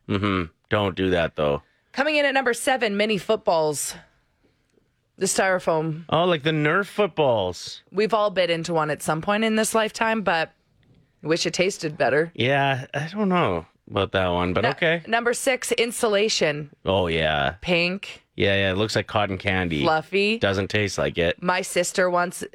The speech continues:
Speaker 2: jumped into a pile of insulation in our basement.
Speaker 1: It looks fun.
Speaker 2: So itchy.
Speaker 1: Yeah, not good.
Speaker 2: Terrible.
Speaker 1: Not a good idea, especially that fiberglass stuff.
Speaker 2: Yeah, exactly.
Speaker 1: Oof.
Speaker 2: It wasn't good. Um, speaking of, um,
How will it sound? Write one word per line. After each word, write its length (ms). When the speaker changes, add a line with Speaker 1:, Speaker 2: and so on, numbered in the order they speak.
Speaker 2:
jumped 480
into 380
a 40
pile 600
of 120
insulation 640
in 140
our 100
basement. 600
Speaker 1:
It 40
looks 260
fun. 360
Speaker 2:
So 420
itchy. 580
Speaker 1:
Yeah, 240
not 160
good. 80
Speaker 2:
Terrible. 680
Speaker 1:
Not 180
a 40
good 140
idea, 180
especially 380
that 200
fiberglass 720
stuff. 380
Speaker 2:
Yeah, 220
exactly. 460
Speaker 1:
Oof. 160
Speaker 2:
It 60
wasn't 280
good. 180
Um, 580
speaking 460
of, 280
um, 520